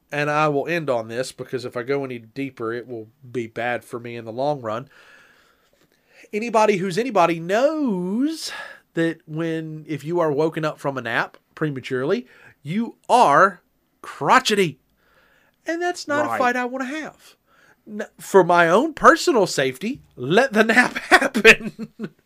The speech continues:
Speaker 1: For my wife's peace of mind, let the nap happen. So, you know, if you wake 'em up,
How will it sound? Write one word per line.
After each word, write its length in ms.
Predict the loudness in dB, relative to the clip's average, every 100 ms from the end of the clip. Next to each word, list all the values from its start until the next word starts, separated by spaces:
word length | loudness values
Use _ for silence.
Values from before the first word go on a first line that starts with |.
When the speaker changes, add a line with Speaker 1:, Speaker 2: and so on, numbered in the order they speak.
| -20 -18 -18 -14
Speaker 1:
For 680 | 6 8 10 10 8 6 0 -18 -16
my 240 | 2 4 6
wife's 760 | 4 4 2 -4 -14 -18 -20 _ _ _ _ _ _ -12
peace 340 | -8 -4 -2
of 140 | -2
mind, 440 | -2 -4 -4 -6 -12 _ _
let 380 | -18 -4 -2 0
the 80 | -2
nap 300 | 2 2 0
happen. 540 | -2 0 2 0 -2 _ _ _ _ _ _ _ _ _ _ _
So, 480 | 2 8 8 8 0 _ -2
you 100 | 0
know, 240 | 0 -4 _ _ _
if 160 | -8 -4
you 100 | 0
wake 240 | 2 2
'em 100 | 0
up, 320 | 2 2 0